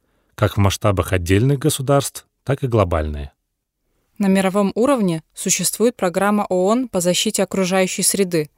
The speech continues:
Speaker 2: юнеп. Она была учреждена еще в тысяча девятьсот семьдесят втором году. Работа юнеп включает различные проекты в области морских и наземных экосистем —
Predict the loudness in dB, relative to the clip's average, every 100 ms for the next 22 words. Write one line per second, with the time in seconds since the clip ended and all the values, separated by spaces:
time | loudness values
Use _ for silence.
0 | _ 0 2 2 0 -6 _ _ _ _
1 | _ _ _ _ _ -2 0 2 2 2
2 | 0 -2 -2 0 0 2 0 0 -4 -4
3 | -2 0 0 0 0 0 -2 0 0 2
4 | 0 -4 -2 -2 0 2 0 0 -4 -8
5 | _ _ _ _ -6 -2 0 0 0 2
6 | 2 0 -4 -16 -4 -2 0 0 0 0
7 | -2 -2 -2 -2 -2 0 0 0 0 -4
8 | 0 0 2 0 0 0 0 0 -2 -4
9 | -2 0 2 2 2 2 0 -6 -4 -2
10 | -2 0 0 0